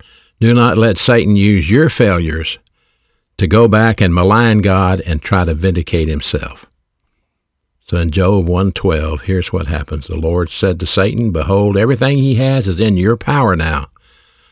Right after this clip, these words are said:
but only upon himself you cannot touch him." So Satan went forth. I'm sure he had a little dance. He, "Oh, goody, I got him now."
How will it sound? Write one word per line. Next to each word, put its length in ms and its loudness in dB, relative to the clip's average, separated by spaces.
but 160 -10
only 600 2
upon 460 0
himself 680 0
you 100 -2
cannot 380 -2
touch 260 -4
him." 140 -8
So 180 -4
Satan 420 0
went 200 -2
forth. 360 -2
I'm 120 -2
sure 240 -2
he 80 -2
had 180 -4
a 80 -6
little 200 -2
dance. 440 -4
He, 100 -4
"Oh, 180 -2
goody, 300 -2
I 100 -4
got 200 -2
him 140 0
now." 400 -2